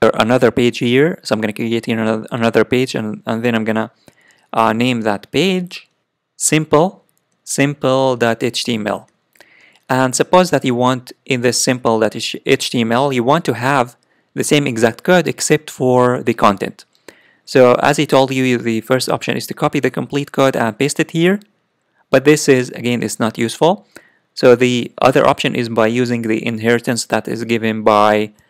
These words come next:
uh, Flask. So how can we use the inheritance? Well, here in the end, in, in the, uh, simple dot H T M L, what you can do is that you can add here, uh, curly braces and then, and then, uh, percentages.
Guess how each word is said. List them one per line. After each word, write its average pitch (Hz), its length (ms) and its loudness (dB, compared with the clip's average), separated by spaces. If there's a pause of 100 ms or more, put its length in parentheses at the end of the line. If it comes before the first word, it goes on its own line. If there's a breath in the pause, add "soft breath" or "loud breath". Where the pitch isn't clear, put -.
(120)
uh, 110 100 0
Flask. - 380 -4
So 147 140 0
how 214 160 0
can 151 200 -4
we 123 80 -6
use 117 240 -2
the 113 160 -4
inheritance? 123 640 -4 (360)
Well, 143 400 2
here 196 340 2
in 127 160 -2
the - 140 -4
end, 151 340 -2
in, 127 180 -4
in 127 180 -6
the, 117 260 -4
uh, 101 480 0
simple 175 460 0
dot 104 220 0
H - 180 -6
T 113 120 -4
M 104 120 -6
L, 196 240 0 (320 soft breath)
what 123 160 0
you 127 80 -2
can 180 260 -2
do 160 140 2
is 113 140 -2
that 113 160 0
you 120 60 -6
can 120 340 -4
add 117 240 0
here, 120 340 -2 (500)
uh, 107 140 -2
curly 175 340 2
braces 143 380 -2
and 110 180 -4
then, 110 340 0 (840)
and 123 220 -4
then, 113 360 -2
uh, 104 140 -6
percentages. 170 800 -2